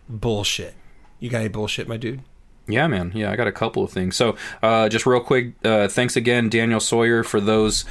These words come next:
Speaker 2: show topics. We do appreciate those, and hopefully we answered your questions to the best of our ability.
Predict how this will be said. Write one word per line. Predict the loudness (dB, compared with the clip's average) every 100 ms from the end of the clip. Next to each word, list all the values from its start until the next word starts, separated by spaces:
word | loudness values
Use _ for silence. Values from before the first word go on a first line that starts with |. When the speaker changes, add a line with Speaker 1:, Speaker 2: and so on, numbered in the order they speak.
| -12 -8
Speaker 2:
show | -2 2 2
topics. | 2 0 0 -2 -2
We | -2
do | 0 -2
appreciate | 0 -2 0 0 -2 0
those, | 0 2
and | 0
hopefully | 0 0 0
we | 2 0 0
answered | -2 -2 -2 -2
your | -2
questions | -2 -2 -2 -2 -2 -2 -6 -12 -20 -10
to | -4
the | -2
best | -2 -2
of | 0
our | 0 0
ability. | 0 0 0 -2